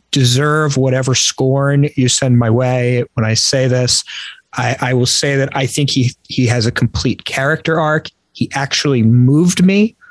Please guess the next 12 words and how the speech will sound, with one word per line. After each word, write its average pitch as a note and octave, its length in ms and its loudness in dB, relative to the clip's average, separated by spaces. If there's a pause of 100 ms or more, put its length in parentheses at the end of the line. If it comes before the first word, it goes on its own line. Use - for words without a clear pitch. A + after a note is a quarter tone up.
(180)
when C3+ 140 0
I A#2 80 0
first C3+ 340 -2
saw C3+ 160 -2
this A#2 240 0
movie B2 400 2
in G#2+ 160 0
theaters. E3+ 640 -2 (460)
Uh, A#2+ 420 -2 (240)
I, - 260 -4
it's - 240 -2
funny. E3+ 760 0